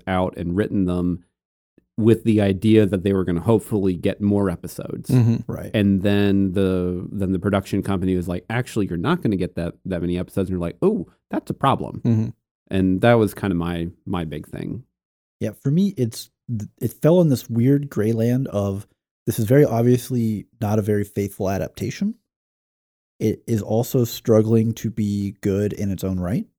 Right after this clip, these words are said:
Speaker 2: Mm-hmm.
Speaker 3: Like, it, there are changes that have to happen when you go from writing to film or from film to writing. There are just some things you cannot do in that media that has to change.
Speaker 1: Yeah, it, it doesn't translate.
Speaker 3: It just won't work. Or
Speaker 1: Yeah.
Speaker 3: some things work better.
Speaker 1: Mm-hmm.
Speaker 3: And you have to, you have to lean into those things.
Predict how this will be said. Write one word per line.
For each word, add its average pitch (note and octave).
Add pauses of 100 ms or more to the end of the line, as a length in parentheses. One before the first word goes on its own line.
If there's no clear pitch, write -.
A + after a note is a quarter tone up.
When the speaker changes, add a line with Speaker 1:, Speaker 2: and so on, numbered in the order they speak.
Speaker 2:
Mm-hmm. A2+ (300)
Speaker 3:
Like, G#2+
it, A#2+ (240)
there B2+
are A#2+ (100)
changes C#3+
that -
have -
to D3+
happen A#2+
when G2
you F#2+
go G2+
from F#2+
writing A#2 (220)
to -
film A2
or G2
from G2+
film G#2
to C#3
writing. F#2
There G2
are -
just -
some -
things B2
you A#2
cannot A#2+
do G2
in G2
that F#2+
media F2+
that D#2
has F#2+
to -
change. C#2+
Speaker 1:
Yeah, G#3
it, C3
it C3+
doesn't C#3+
translate. G#2 (160)
Speaker 3:
It F#3+
just D3
won't D3+
work. G#3
Or A3+
Speaker 1:
Yeah. -
Speaker 3:
some -
things E3
work F#3
better. - (140)
Speaker 1:
Mm-hmm. G2
Speaker 3:
And A#2
you A#2
have B2
to, A2
you G2
have A#2+
to G#2
lean C#3
into D3+
those G2+
things. E2+